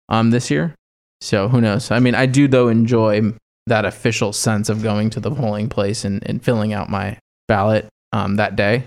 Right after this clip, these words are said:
But, uh, with everything going on, I think it was just more about convenience and, you know, safety.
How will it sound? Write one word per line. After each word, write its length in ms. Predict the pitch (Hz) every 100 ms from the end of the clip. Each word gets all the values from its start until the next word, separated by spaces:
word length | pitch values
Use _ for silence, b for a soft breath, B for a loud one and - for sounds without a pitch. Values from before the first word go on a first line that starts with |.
| -
But, 360 | 131 143 98 95
uh, 160 | 95 - _ _ _ -
with 160 | 110 110
everything 380 | 113 110 107 107
going 260 | 107 107
on, 160 | 107 104
I 80 | 104
think 140 | 104
it 40 |
was 120 | 101 101
just 160 | 104
more 120 | 110
about 200 | 98 95
convenience 680 | - 107 101 104 - - - -
and, 360 | 104 101 104 - -
you 100 | 98
know, 120 | 117
safety. 480 | - 98 - 110